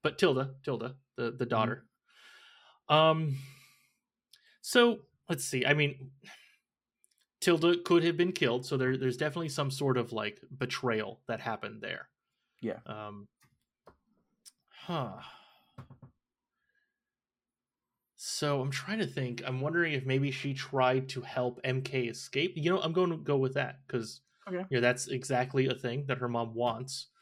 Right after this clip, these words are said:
Speaker 1: She, I, we don't know why, but she wants M K to have his powers so that she can use them for something, I guess. Don't know how. But, uh,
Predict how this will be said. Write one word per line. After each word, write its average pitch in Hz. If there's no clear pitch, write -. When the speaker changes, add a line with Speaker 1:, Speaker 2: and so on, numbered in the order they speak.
Speaker 1:
She, 120
I, 165
we 156
don't 131
know 110
why, 127
but 127
she -
wants 123
M 131
K 127
to 117
have 113
his 120
powers 117
so -
that 117
she 170
can 123
use 135
them 127
for 131
something, 135
I 131
guess. -
Don't -
know 113
how. 131
But, 120
uh, 110